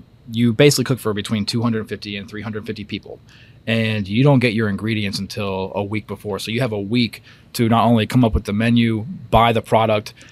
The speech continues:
make the product, and you're there on stage. So as chefs, what we'll be doing is we'll be on stage cooking for the judges.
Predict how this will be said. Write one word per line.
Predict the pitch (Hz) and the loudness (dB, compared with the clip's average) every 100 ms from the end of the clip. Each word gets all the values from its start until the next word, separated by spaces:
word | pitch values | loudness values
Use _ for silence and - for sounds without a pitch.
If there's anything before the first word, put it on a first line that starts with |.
| - | -4
make | 110 113 - | 0 0 0
the | 107 | -4
product, | 113 104 101 98 - | -2 0 0 -4 -8
and | 110 | -6
you're | 104 | -4
there | 95 95 | -4 -4
on | 87 | -6
stage. | - 87 69 - - | -6 -6 -8 -10 -12
So | - 117 110 107 107 - - | -4 0 0 0 -4 -8 -4
as | 110 - | -2 0
chefs, | - 135 - | 2 2 0
what | 107 | -2
we'll | 135 | 0
be | 147 117 | 2 0
doing | 117 110 104 | -2 -4 -6
is | 101 | 4
we'll | 143 | 4
be | 127 117 | 6 4
on | 107 107 | 2 -2
stage | - 117 107 - | -2 -2 -2 -2
cooking | 131 110 107 | -4 -4 -6
for | - 110 104 98 - - _ - | -6 -6 -6 -8 -14 -20 _ -14
the | - | -10
judges. | 98 120 135 87 82 - | -4 -2 -2 -6 -10 -16